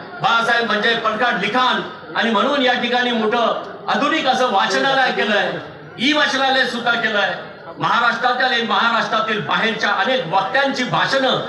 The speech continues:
या निमित्तानं आपल्याला ऐकायला मिळणार आहे. साहेब, मला आपल्याला सांगायला आनंद होतो की साडेसात एकरमध्ये हे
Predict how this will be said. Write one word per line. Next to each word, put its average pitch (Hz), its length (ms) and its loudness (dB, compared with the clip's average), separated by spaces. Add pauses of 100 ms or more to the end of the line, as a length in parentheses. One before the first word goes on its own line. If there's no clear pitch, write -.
(280)
या 240 140 2
निमित्तानं 214 460 0
आपल्याला 180 340 0
ऐकायला 156 380 0
मिळणार 143 320 -2
आहे. - 840 -14
साहेब, 196 300 0
मला 196 120 2
आपल्याला 190 320 0
सांगायला 185 360 2
आनंद 214 340 2
होतो 180 320 0 (560)
की 233 100 0
साडेसात 247 1300 0
एकरमध्ये 247 560 2
हे 226 220 2